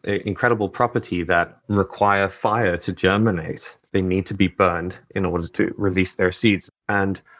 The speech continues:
what this does is it means that all the grass and the scrub and the bushes that might have been competing for resources are no longer there, and the seeds can grow in the nutritious ash that's left behind after the fire. So the first kind of major update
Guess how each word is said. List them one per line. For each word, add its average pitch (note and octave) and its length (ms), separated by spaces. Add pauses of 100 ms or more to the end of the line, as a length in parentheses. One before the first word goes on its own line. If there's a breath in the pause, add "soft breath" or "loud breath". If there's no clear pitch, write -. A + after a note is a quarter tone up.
(240 soft breath)
what A2+ 140
this G#2+ 160
does A2 320
is G2 180
it G2 100
means G2+ 240
that F#2+ 160
all G#2 160
the F#2+ 120
grass F#2 480
and F2+ 140
the E2+ 60
scrub F2+ 420
and F#2+ 120
the F2 40
bushes G2 480 (340 soft breath)
that F#2 320 (100)
might G2 240
have G2 120
been F#2+ 160
competing G2 500
for F#2+ 160
resources G2 840 (180)
are G2+ 120
no F#2+ 140
longer F#2 280
there, F2+ 380
and F2 160
the E2+ 100
seeds - 340
can - 260
grow F2+ 340
in F2 140
the F2 80
nutritious F2 560
ash F#2 320
that's - 260
left F2+ 240
behind F2 560
after F#2+ 220
the F2+ 100
fire. F#2+ 480 (200 soft breath)
So A2+ 340 (120)
the G#2 80
first - 500 (200)
kind G#2+ 120
of F#2 120
major F#2+ 560
update A2 380